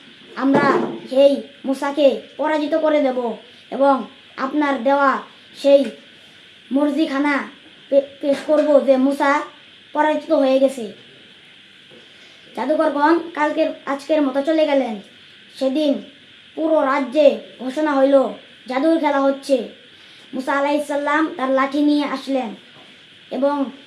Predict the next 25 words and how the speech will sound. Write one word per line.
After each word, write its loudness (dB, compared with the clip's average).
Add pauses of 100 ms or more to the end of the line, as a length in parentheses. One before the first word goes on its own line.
(160)
তার -4
মোজেজাও 0
নিয়ে 2
আসলেন। -4 (600)
মুসা -4
আলাইহিস -2
সালাম, 2 (1080)
মুসা -2
আলাইহিস 0
সালাম -2
বললেন, 0 (120)
"হে 0
জাদুকরগণ, 0 (400)
তোমরা 0
নিজেদের 0
জাদুকর, 0 (240)
জাদু -4
দেখাও।" -2 (480)
জাদুকরগণ 2 (500)
ভাল্লুক 0
বানাইলেন, 2 (360)
সাপ -2
বানাইলেন, 0 (360)
বিচ্ছু -2
বানাইল 2